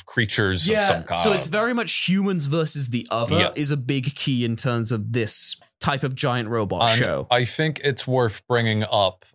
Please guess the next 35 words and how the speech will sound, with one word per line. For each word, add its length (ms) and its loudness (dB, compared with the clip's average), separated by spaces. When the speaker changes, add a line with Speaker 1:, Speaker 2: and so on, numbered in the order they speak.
Speaker 1:
alongside 840 2
the 100 -2
developments 560 -2
of 120 -10
mecha, 480 -2
because 320 -2
they, 240 0
both 180 0
of 120 -2
these 180 0
genres 480 2
tie 280 0
in 220 0
quite 260 -2
heavily 320 -2
to 60 -6
what 200 -6
Gundam 260 -4
would 100 -8
eventually 380 -6
become. 460 -2
There's 120 0
also 240 2
the 100 -2
development 400 0
of 100 -8
space 440 2
opera 240 -6
stories 500 0
Speaker 2:
Oh, 300 2
Speaker 1:
throughout 240 4
Speaker 2:
yes. 200 2
Speaker 1:
the 100 6
seventies 420 2
massively, 600 0